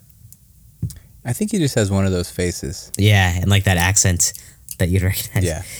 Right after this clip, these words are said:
Speaker 2: Yeah.
Speaker 1: New Yorker.
Speaker 2: Yeah, New York accent. Um, so she's, she's gone in the building. Uh, meanwhile, like, Dawn's outside, and, uh, the radio, like, the news comes on, which I thought was, like, kind of a cool throwback, like, breaking news alert.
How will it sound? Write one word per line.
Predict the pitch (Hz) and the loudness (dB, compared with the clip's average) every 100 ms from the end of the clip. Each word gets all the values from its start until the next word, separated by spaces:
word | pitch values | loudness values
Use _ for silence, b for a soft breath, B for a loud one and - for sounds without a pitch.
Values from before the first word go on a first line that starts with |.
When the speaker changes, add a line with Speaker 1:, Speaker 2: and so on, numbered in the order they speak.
| B B - | B B 0
Speaker 2:
Yeah. | 85 90 | 2 2
Speaker 1:
New | 90 | 0
Yorker. | 85 87 - 92 | -2 -4 -4 0
Speaker 2:
Yeah, | 90 85 | 2 4
New | 80 | 2
York | 85 80 85 | 2 0 -2
accent. | 82 - 80 - b b b b b - - | -2 -2 -6 -10 b b b b b -8 -2
Um, | 87 85 85 82 - - B B B | 0 2 0 -2 -6 -16 B B B
so | - - 120 110 107 | 0 4 8 8 6
she's, | 131 147 - | 6 4 4
she's | - 127 | 2 4
gone | 135 | 4
in | 120 | 4
the | 101 | 6
building. | 117 113 110 107 B B B - | 6 6 6 4 B B B 2
Uh, | 104 | 4
meanwhile, | 101 135 135 117 | 6 8 8 8
like, | 104 92 | 6 4
Dawn's | 107 104 104 101 | 4 6 6 4
outside, | 95 - 92 90 90 | 2 2 2 2 2
and, | 87 85 85 | 2 2 0
uh, | 80 87 87 | 0 2 2
the | 90 | 4
radio, | 101 110 104 98 95 92 | 6 6 6 6 4 4
like, | 92 101 | 2 2
the | 101 | 6
news | 123 123 | 6 6
comes | 123 101 95 | 6 4 4
on, | 92 98 | 4 4
which | 113 | 4
I | 139 | 4
thought | 139 | 4
was, | 110 | 4
like, | 104 | 4
kind | 110 98 | 4 2
of | |
a | 92 | 2
cool | - 98 92 | 2 2 2
throwback, | - - - - 123 107 101 98 | -4 -10 -12 2 4 6 4 4
like, | 98 98 - | 2 0 2
breaking | 123 113 110 | 4 6 8
news | 110 98 | 8 6
alert. | 98 92 - | 4 4 0